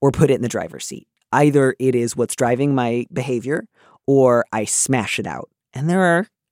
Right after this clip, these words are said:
passenger seats for that sort of thing so that you can say, Here is this feeling that I have. Some of it is totally reasonable and understandable. Some of it is demanding and unreasonable. I will name it, I will acknowledge it, I will own it,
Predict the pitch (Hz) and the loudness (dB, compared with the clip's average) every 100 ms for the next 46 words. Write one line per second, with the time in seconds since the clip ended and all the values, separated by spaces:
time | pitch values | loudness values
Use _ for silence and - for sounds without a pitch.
0 | _ _ _ - - - 147 98 113 - | _ _ _ -12 -6 -2 -2 -2 -6 -8
1 | - - 123 98 - 110 - - 110 110 | -12 -6 -4 -4 -6 -8 -8 -10 -10 -8
2 | - 139 - 127 - 143 135 - _ _ | -8 -6 -4 -4 0 0 0 -6 _ _
3 | - 151 143 131 135 - 139 135 123 117 | 0 4 4 4 0 2 2 2 0 -2
4 | 139 147 254 _ _ _ - - 143 139 | -4 -4 -6 _ _ _ -6 0 2 4
5 | 131 131 - 139 135 127 131 131 131 131 | 2 0 0 0 2 0 -2 -2 -2 -2
6 | 127 123 117 123 127 139 180 - _ - | -2 -4 -4 -4 -2 -2 -4 -8 _ -6
7 | - 196 160 151 156 156 160 165 165 170 | 0 2 4 2 0 0 0 2 2 2
8 | 190 180 131 107 113 113 - _ _ 127 | 2 2 0 -4 -8 -10 -14 _ _ 0
9 | 113 104 107 117 156 185 - 117 107 104 | 0 0 0 2 2 0 -2 -4 -2 -4
10 | 120 123 147 165 - 123 113 - 135 151 | -2 0 0 -2 -4 -2 -2 0 0 2
11 | 175 | 0